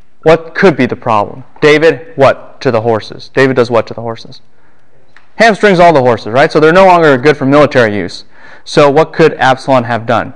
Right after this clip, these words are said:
He could have joined the battle on foot, but he chooses to go on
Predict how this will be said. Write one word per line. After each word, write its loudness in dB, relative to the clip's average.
He -2
could 0
have 0
joined 2
the -2
battle 0
on -2
foot, 0
but 2
he 4
chooses 0
to -4
go 2
on 0